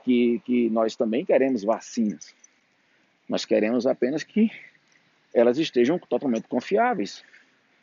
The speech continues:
E a humanidade hoje tá passando por uma, é, experiência completamente diferente de tudo que ela já viveu, porque a,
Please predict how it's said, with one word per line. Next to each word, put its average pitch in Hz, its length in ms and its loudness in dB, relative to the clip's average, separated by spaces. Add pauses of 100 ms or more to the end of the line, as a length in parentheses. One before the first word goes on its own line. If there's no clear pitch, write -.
(360)
E 120 180 6
a 123 80 6
humanidade 120 680 0
hoje 139 220 2
tá 139 100 -4
passando 117 460 -4
por 113 180 -2
uma, 107 240 -2 (1200)
é, 92 680 0
experiência 117 500 0
completamente 156 560 0
diferente 110 420 2
de 113 80 -6
tudo - 200 -2
que - 60 -2
ela 117 140 4
já 123 140 4
viveu, 139 400 4 (840)
porque 160 360 4
a, 196 760 0